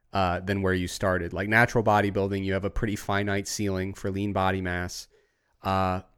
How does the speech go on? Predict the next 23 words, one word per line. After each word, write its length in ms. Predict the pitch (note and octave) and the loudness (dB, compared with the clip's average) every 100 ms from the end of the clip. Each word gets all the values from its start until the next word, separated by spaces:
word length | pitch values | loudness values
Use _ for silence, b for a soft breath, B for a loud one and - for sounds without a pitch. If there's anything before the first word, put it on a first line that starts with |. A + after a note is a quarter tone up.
| _ | _
you 140 | G#2+ G2+ | -2 0
make 180 | F#2+ | 0
most 300 | G2+ G2 G#2 | 2 2 0
of 60 | - | 0
your 120 | G#2 | 0
gains 360 | F#2+ F#2+ F#2+ F2+ | 2 2 0 0
early, 420 | C3+ C3 C3 B2+ | 4 6 6 6
and 140 | A2 G2+ | 4 2
then 80 | |
it 100 | G2+ | 0
becomes 400 | G#2 G2 G2+ F#2+ | -2 -4 -4 -2
a 60 | F#2 | -2
grind. 580 | G2 A2 A#2 A#2 A2 G#2+ b b b | 0 2 4 4 2 -2 b b b
And 300 | D3+ C#3+ C3+ | 2 6 6
because 360 | A#2 - B2 A2 | 4 4 4 4
of 80 | G#2 | 2
the 100 | G2+ | 4
realities 640 | G#2 G#2 G#2 G2+ G2+ G2+ | 6 6 6 4 0 -2
of, 180 | F#2 F#2+ | -6 -6
of 340 | G#2 F#2 - - | -4 -4 -8 -10
low 260 | A2 G#2 G2 | 0 2 4
energy 400 | A#2+ B2+ G#2 G#2 | 4 4 2 0
availability, 1000 | F#2 F#2+ F#2+ F2+ F#2+ F#2 F#2 F#2 F2+ - | 2 0 0 0 -2 -2 -2 -4 -4 -8